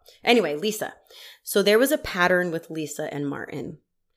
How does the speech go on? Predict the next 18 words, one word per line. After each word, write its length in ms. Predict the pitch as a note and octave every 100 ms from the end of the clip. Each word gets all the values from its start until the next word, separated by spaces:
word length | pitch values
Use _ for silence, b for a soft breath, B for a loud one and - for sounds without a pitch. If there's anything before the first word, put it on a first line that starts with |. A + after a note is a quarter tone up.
| _ _ _ _ -
And 280 | D3+ D3+ C#3+
this 160 | G3
is 120 | A#3 A3+
something 580 | G#3+ G#3 F#3+ F3+ F3+
that 260 | E3+ D#3 -
I 80 | D#3
think 240 | D#3+ D3+
is 100 | D3+
quite 360 | - - C#3+ -
common 440 | - C#3+ D3+ F#3
in 100 | G3+
abusive 480 | G#3+ G#3+ A3 A3+ G3+
relationships. 840 | G#3+ A3 G#3+ A3+ A3 A3 A3+ A3 -
We've 120 | E3+
seen 220 | - E3+
it 80 | D#3+
all 120 | D3+
before. 520 | D3 C#3+ D3 - -